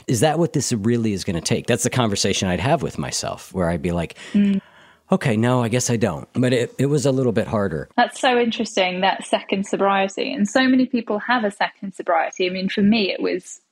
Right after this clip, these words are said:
Speaker 2: uh, relationships. As you know, I, I
Speaker 1: Yeah.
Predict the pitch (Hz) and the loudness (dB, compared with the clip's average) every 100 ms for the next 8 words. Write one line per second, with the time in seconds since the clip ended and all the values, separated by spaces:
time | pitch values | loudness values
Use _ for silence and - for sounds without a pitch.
0 | _ - 170 - 175 190 220 202 - - | _ -2 0 0 0 0 0 -4 -4 -4
1 | - 180 - 180 185 135 80 87 - - | -2 -2 -2 0 2 2 0 0 -2 0
2 | 190 185 175 113 113 90 | 2 2 2 2 2 0